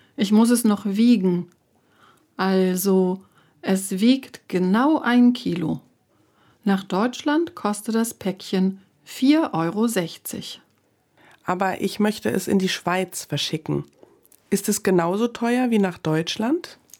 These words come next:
Speaker 1: Nee, also es ist teurer. Also mit einem Kilo kostet es sieben Euro vierzig.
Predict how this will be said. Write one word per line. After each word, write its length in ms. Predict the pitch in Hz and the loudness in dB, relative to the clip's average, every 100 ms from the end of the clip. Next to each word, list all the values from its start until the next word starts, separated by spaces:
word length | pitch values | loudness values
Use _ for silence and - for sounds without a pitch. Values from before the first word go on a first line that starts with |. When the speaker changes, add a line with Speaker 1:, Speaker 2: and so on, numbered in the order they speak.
| _ 185 | _ -4
Speaker 1:
Nee, 720 | 180 180 180 180 180 175 180 | 2 2 4 4 4 2 0
also 160 | 170 180 | -4 -6
es 80 | |
ist 140 | 190 - | -10 -12
teurer. 680 | - 175 190 208 185 175 170 _ _ _ _ - _ _ - | -10 0 2 2 -2 -6 -10 _ _ _ _ -20 _ _ -2
Also 280 | 190 190 | 0 0
mit 320 | 180 185 - - | 0 -2 -6 -4
einem 400 | 175 196 180 170 | 0 2 0 -4
Kilo 680 | - 202 254 294 320 294 - | -2 2 4 2 0 -6 -6
kostet 420 | 208 214 - 208 | -4 -4 -6 -6
es 200 | 180 - _ | -6 -8 _
sieben 340 | 190 247 277 247 | 2 4 6 4
Euro 360 | 170 170 208 | 0 -2 -2
vierzig. 880 | 226 - 190 185 190 - 175 - - | -4 -2 0 0 -4 -8 -8 -12 -20